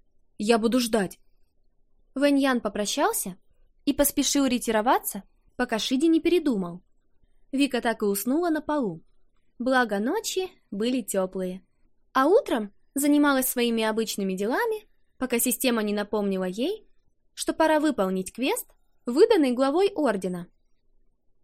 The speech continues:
«Какой ещё квест?» удивилась Вика. «Пользователь согласился пройти тренировку у Чан Вэньяна». «Что?» переспросила девушка,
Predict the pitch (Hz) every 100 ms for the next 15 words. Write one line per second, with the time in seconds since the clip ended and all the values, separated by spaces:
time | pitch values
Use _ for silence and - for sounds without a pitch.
0 | _ _ _ 294 294 466 349 240 - 226
1 | 269 349 247 - _ _ _ _ _ 330
2 | 339 349 381 415 359 247 - 175 _ _
3 | _ _ _ _ _ 269 262 202 226 240
4 | 277 403 - _ - 349 277 277 277 269
5 | 254 220 220 214 214 214 214 196 185 190
6 | - 381 - _ _ 240 208 - 202 208
7 | 254 294 427 330 180 165 _ _ _ _
8 | _ _ - - - 403 480 - _ _
9 | _ _ - 247 247 - 254 262 202 196
10 | 330 392 - - 190